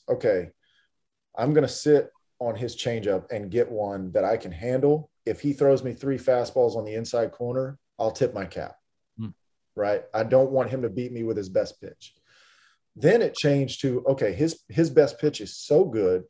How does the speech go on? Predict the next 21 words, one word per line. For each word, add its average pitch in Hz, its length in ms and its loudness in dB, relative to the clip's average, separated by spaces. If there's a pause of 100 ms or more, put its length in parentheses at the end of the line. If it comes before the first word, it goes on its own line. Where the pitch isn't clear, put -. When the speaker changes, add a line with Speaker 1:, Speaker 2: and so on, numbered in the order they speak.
(120)
Speaker 1:
not 151 140 0
necessarily 123 400 4
mine, 110 420 -4
just - 280 -4 (360)
other 131 220 6
guys, 82 340 -2
but, 123 120 -8
like, 104 140 -2
Speaker 2:
Right. 104 100 -10
Speaker 1:
his 147 100 2
best 139 240 2
pitch 147 180 -2
is - 140 -10
so 139 180 2
good 156 340 4
that 120 160 2 (100)
if, 160 200 -6 (160)
if 120 140 -6
he 165 180 0
executes 160 520 -6
it, - 120 -2